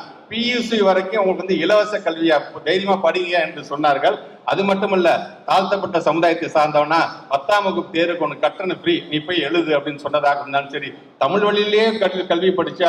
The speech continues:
கவலைப்படாத, அரசு உத்தியோகத்தில் உனக்கு இருபது சதவீதம் உனக்கு நான் தரேன் என்று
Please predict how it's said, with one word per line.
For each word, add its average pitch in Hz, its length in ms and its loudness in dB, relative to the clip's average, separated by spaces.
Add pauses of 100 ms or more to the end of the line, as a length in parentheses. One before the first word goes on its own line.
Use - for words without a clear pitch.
(140)
கவலைப்படாத, 165 520 4 (400)
அரசு 220 260 0 (100)
உத்தியோகத்தில் 190 420 2
உனக்கு 160 200 -2
இருபது 196 260 2
சதவீதம் 190 340 2
உனக்கு 170 220 -2
நான் 156 180 2
தரேன் 165 240 0
என்று 160 200 0